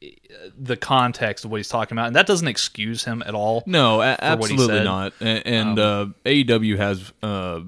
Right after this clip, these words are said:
Speaker 2: suspended him without, without pay.
Speaker 1: Yeah,
Speaker 2: Um,
Speaker 1: he's also seeking rehabilitation and, um,
Speaker 2: Right.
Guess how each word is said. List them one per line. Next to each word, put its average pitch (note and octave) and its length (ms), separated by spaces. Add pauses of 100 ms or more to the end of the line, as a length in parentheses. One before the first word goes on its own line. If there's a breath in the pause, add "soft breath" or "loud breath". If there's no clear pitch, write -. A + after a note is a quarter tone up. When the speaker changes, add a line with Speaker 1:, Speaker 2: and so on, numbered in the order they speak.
(360)
Speaker 2:
suspended G2+ 460
him G2 140
without, F#2+ 340 (200)
without F#2+ 320
pay. F#2 360
Speaker 1:
Yeah, G2+ 400
Speaker 2:
Um, F#2 160
Speaker 1:
he's A2 320
also G#2 240
seeking G#2 580
rehabilitation G#2+ 920
and, G2 260
um, G2 340
Speaker 2:
Right. F#2+ 320